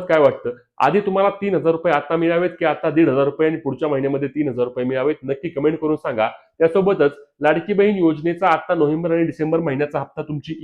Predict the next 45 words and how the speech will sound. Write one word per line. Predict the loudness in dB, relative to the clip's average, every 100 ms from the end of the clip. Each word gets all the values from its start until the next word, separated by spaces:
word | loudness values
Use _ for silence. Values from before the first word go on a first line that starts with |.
| -6
ईकेवायसी | -4 -2 -2 -4 -6
झाली | -6 -2 -2
नसेल | -2 -2 -4 -6
तरी | -8 -8
देखील | -8 -8 -8
तुम्हाला | -8 -6
मिळणार | -6 -6 -6
आहे. | -6 -8
हा | -10 -12
एक | -12
महत्त्वाचा | -12 -12 -12
मुद्दा | -12 -6 -6
आहे. | -6 -10 _ _ -4
ईकेवायसी | -4 -2 -2 -2 -2 -4
ची | -6 -6 -6
अट | -6 -6
या | -6
ठिकाणी | -8 -12 -8
आवश्यक | -6 -6 -8 -14 -10
नाही, | -6 -6
त्यामुळे | -6 -8 -6 -8 -8 _ _ -4
या | -2
महिन्याचा | 0 -2 -2 0 0
हप्ता, | 0 0 -4
पुढील | -4 -6 -6
महिन्याचा | -4 -2 -2 -4
हप्ता, | -6 0 0
म्हणजेच | 0 -2 -4 -4
की |
नोव्हेंबर | -2 0 0 2
आणि | 2 2
डिसेंबर | 0 -4 -2
महिन्याचा | -2 -2 -4 -8
हप्ता | -8
तुम्हाला | -8 -4 -2 -2
त्या | -4
ठिकाणी | -6 -4 -2 -2 -8 _ -4
ईकेवायसी | -4 2 4 4 2
झाले | -2 -2
नसेल | -2 -6 -6
तरी | -6
सर्व | -4 -2 0
महिलांना | 0 -2 -2 -2
मिळणार | -2 0 2 0
आहे. | -2